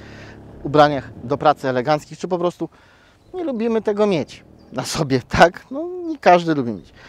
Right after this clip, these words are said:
Z przodu też mamy dwie tarcze hamulcowe, na każde koło przypada po jednej tarczy. To jest dwieście sześćdziesiąt parę milimetrów, z tego co dobrze pamiętam.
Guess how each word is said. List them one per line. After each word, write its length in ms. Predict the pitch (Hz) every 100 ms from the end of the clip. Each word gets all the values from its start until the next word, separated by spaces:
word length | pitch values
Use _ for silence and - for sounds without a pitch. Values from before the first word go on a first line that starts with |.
| - -
Z 80 |
przodu 280 | - 226 220
też 200 | 208 196
mamy 220 | 196 175
dwie 180 | 160 180
tarcze 300 | 175 170 175
hamulcowe, 480 | 175 160 156 175 175
na 120 | 151
każde 300 | 165 156 147
koło 240 | - 147 127
przypada 340 | 143 135 120
po 160 | - 143
jednej 220 | 170 156
tarczy. 440 | 170 151 - 160 - _ -
To 80 |
jest 300 | 127 - - -
dwieście 400 | 117 175 - 151
sześćdziesiąt 500 | - 156 147 139 -
parę 280 | - 170 151
milimetrów, 880 | 143 139 135 127 160 147 127 135 -
z 20 |
tego 200 | 127 123
co 40 |
dobrze 200 | 123 113
pamiętam. 340 | 165 196 202